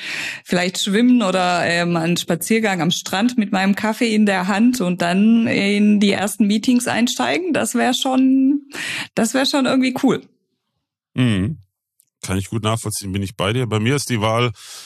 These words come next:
Speaker 2: Meer oder Berge. Äh, auch Jahreszeiten abhängig. Da meine Frau sagt, nee, Meer, und zwar, äh, großes Wohnzimmer mit einem Flügel drin, äh, Blick aufs Meer, dass ich da Songs schreiben kann und Musik machen kann.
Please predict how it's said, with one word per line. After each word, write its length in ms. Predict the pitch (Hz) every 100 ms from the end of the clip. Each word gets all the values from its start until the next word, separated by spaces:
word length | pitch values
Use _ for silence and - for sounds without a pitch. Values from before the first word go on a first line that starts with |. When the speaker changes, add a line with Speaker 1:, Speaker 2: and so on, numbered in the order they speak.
| -
Speaker 2:
Meer 380 | 95 104 127 151
oder 200 | 113 98
Berge. 560 | 90 95 117 143 175 170 _ _ 123
Äh, 60 | -
auch 340 | 104 85 104
Jahreszeiten 600 | 92 95 127 - 123 120
abhängig. 500 | 117 117 120 123 - _ - - - -
Da 160 | 101 104
meine 240 | 107 107
Frau 260 | - 98 113
sagt, 260 | 107 101
nee, 320 | 95 110 143 147
Meer, 440 | 98 113 147 180
und 160 | 147 120
zwar, 440 | - 113 127 131
äh, 180 | 131 113
großes 440 | 113 117 131 131 110
Wohnzimmer 720 | 117 156 - 156 160 160 156
mit 220 | 120 117
einem 140 | 113
Flügel 400 | - 127 156 160
drin, 420 | 143 156 165 160 135
äh, 180 | 123 123
Blick 280 | 110 120 -
aufs 260 | 113 101
Meer, 220 | 101 113 131
dass 160 | 113
ich 100 | 110
da 300 | - 104 101
Songs 260 | 101 120 131
schreiben 380 | - 113 123 127
kann 260 | 120 123
und 160 | 123 107
Musik 280 | 101 113 120
machen 220 | 123 123
kann. 180 | 123